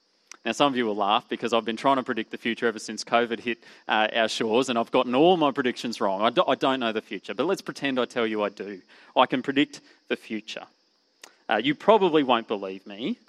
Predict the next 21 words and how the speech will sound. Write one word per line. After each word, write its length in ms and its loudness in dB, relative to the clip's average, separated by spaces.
but 220 4
then 240 4
I 100 6
go 200 4
outside, 520 4
and 80 -2
if 160 -6
one 260 0
hand 680 -2
I 100 4
lift 400 -2
my 180 0
own 300 -2
car 500 0
over 260 -2
my 200 -6
head 300 -10
with 220 -14
one 280 -8
hand, 540 -12
well, 460 2